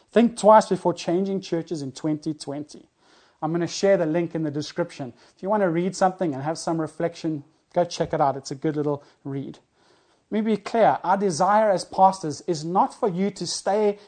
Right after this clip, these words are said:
in Constantiaberg. Our desire as under shepherds of God's sheep is to, is to partner with you to discern God's will for your life.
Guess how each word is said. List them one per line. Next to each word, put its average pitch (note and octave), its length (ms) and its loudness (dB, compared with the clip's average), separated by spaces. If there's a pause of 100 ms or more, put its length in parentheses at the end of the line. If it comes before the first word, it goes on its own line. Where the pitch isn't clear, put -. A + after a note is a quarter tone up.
in G3 300 -4
Constantiaberg. F#3 920 -4 (720)
Our G3 140 -6
desire G3 520 0
as E3+ 240 0
under C4+ 280 0
shepherds F#3+ 680 -4 (180)
of D#3+ 280 0
God's G#3 340 4
sheep - 400 -6 (260)
is F#3 220 0
to, G3 260 -2 (240)
is G3+ 220 0
to G#3 160 -4
partner B3 540 0
with F#3+ 300 0
you D3 200 -4 (180)
to F#3+ 100 -6
discern G3+ 440 -2
God's F3 280 6
will E3 200 0
for E3 180 -12
your D3 160 -2
life. - 300 -8